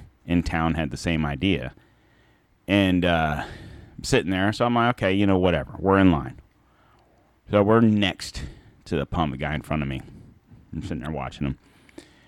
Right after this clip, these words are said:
And, of course, he's running his mouth to the dude at the pump next to him, which I would assume they don't know each other. They're just chit-chatting over pumping gas. I said to my wife, I'm like, "What the fuck is this guy doing?"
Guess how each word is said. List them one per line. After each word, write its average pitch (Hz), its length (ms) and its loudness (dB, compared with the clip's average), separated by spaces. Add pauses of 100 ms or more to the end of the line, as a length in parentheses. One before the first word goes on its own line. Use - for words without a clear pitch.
(140)
And, 80 80 -4
of 82 60 -2
course, 82 240 0
he's 82 140 0
running 80 280 2
his 78 160 -2
mouth 73 280 -2
to - 100 -8
the 71 100 -6
dude 78 480 -6 (400)
at 78 120 -8
the - 80 -12
pump 78 300 -2
next 90 260 -2
to - 80 -6
him, 67 80 -4
which 80 160 -6
I 92 80 2
would 98 120 0
assume 95 460 2
they 80 120 -2
don't 73 180 -2
know 87 180 2
each - 140 -10
other. 73 240 -4
They're 71 160 -6
just - 300 -12
chit-chatting 73 480 -6
over 73 180 -4
pumping 69 340 -6
gas. 76 380 -6 (1080)
I 107 60 -2
said 117 200 4
to 107 60 2
my 98 180 6
wife, 87 260 2
I'm 101 80 -2
like, 104 120 -2
"What 277 120 -8
the 302 120 -8
fuck - 220 -8
is 123 120 -4
this 90 140 -6
guy 80 200 -2
doing?" 71 320 -2